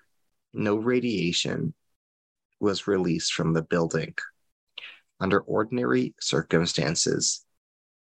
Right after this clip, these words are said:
the harmless incident would have been investigated and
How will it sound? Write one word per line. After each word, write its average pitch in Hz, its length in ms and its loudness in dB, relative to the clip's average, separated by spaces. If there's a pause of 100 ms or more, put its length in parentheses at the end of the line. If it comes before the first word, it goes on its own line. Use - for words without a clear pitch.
(200)
the 110 80 2
harmless 104 560 0
incident 85 480 0
would 87 140 2
have 95 160 0
been 90 160 -2
investigated 87 880 0
and 90 280 0